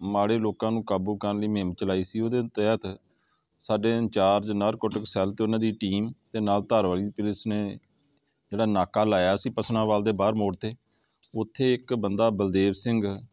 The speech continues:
ਜਿਹੜਾ ਕਿ ਸਾਨੂੰ ਮੁਖਬਰ ਖਾਸ ਨੇ ਇਨਫਰਮੇਸ਼ਨ ਦਿੱਤੀ ਵੀ ਇਹਦੇ ਕੋਲ ਜਾਲੀ ਕਰੰਸੀ ਹੈਗੀ ਆ ਤੇ ਜੇ ਇਹਦੀ ਤਲਾਸ਼ੀ ਕਰੋਗੇ ਤਾਂ ਬਰਾਮਦ ਹੋ ਸਕਦੀ ਹੈ। ਜੋ ਸਾਡੀ ਟੀਮ ਨੇ ਜਿਹੜੀ ਇਹਦੀ ਤਲਾਸ਼ੀ ਕੀਤੀ ਤੇ ਇਹਦੀ ਜੇਬ ਦੇ ਵਿੱਚੋਂ ਜਿਹੜਾ ਸਾਨੂੰ ਹੈਗਾ ਉਨੱਤੀ ਹਜ਼ਾਰ ਅੱਠ ਸੌ ਰੁਪਏ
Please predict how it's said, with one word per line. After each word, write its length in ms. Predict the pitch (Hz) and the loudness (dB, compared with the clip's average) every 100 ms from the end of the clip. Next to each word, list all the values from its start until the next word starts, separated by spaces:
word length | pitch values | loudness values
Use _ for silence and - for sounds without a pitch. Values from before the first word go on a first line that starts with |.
| _ _ 95 | _ _ -4
ਜਿਹੜਾ 200 | 107 110 | -2 -2
ਕਿ 120 | 113 | -2
ਸਾਨੂੰ 200 | 110 113 | -4 -2
ਮੁਖਬਰ 320 | 95 107 104 | -2 -2 -4
ਖਾਸ 240 | - 101 | -2 -2
ਨੇ 80 | 107 | -2
ਇਨਫਰਮੇਸ਼ਨ 460 | 104 92 104 98 107 | -4 -6 -8 -6 -6
ਦਿੱਤੀ 260 | 92 - | -6 -6
ਵੀ 140 | 107 113 | -4 -2
ਇਹਦੇ 120 | 110 | -2
ਕੋਲ 220 | - 113 | -2 -4
ਜਾਲੀ 280 | 87 92 117 | -2 -2 -2
ਕਰੰਸੀ 420 | 113 98 - 117 | -2 -4 -2 0
ਹੈਗੀ 300 | 107 85 104 | 0 0 -4
ਆ 120 | 104 104 _ _ _ _ _ - | -6 -8 _ _ _ _ _ -8
ਤੇ 80 | 107 | -2
ਜੇ 200 | 110 110 | 2 2
ਇਹਦੀ 160 | 117 | 2
ਤਲਾਸ਼ੀ 400 | 113 101 92 117 | -2 0 0 0
ਕਰੋਗੇ 240 | 107 107 107 | 0 0 0
ਤਾਂ 80 | 107 | 0
ਬਰਾਮਦ 320 | 98 92 92 | -2 -2 -2
ਹੋ 80 | 95 | -2
ਸਕਦੀ 400 | - 80 80 78 | -4 -8 -10 -12
ਹੈ। 100 | - _ - | -16 _ -10
ਜੋ 120 | 92 110 | -2 -2
ਸਾਡੀ 300 | 113 101 113 | 0 -2 -2
ਟੀਮ 280 | 113 110 | -2 -2
ਨੇ 140 | 113 117 | 0 -2
ਜਿਹੜੀ 200 | 110 117 | -2 -2
ਇਹਦੀ 140 | 110 | -4
ਤਲਾਸ਼ੀ 460 | 113 104 95 - 113 | -4 -2 0 -2 -8
ਕੀਤੀ 320 | 117 - 113 - _ - - | -8 -8 -10 -10 _ -20 -6
ਤੇ 60 | 110 | -2
ਇਹਦੀ 140 | 113 | -2
ਜੇਬ 260 | 98 104 110 | 0 0 2
ਦੇ 100 | 117 | 0
ਵਿੱਚੋਂ 300 | 107 - 107 | 0 0 -2
ਜਿਹੜਾ 240 | 104 110 | 0 0
ਸਾਨੂੰ 360 | 110 107 107 104 | 0 -2 -2 -2
ਹੈਗਾ 240 | 101 101 | -2 0
ਉਨੱਤੀ 400 | 107 104 - 123 113 | 0 -2 -2 0 2
ਹਜ਼ਾਰ 300 | 107 98 98 | 2 2 0
ਅੱਠ 60 | |
ਸੌ 200 | - 120 | -2 -4
ਰੁਪਏ 460 | 107 - 107 110 | -4 -4 -2 -2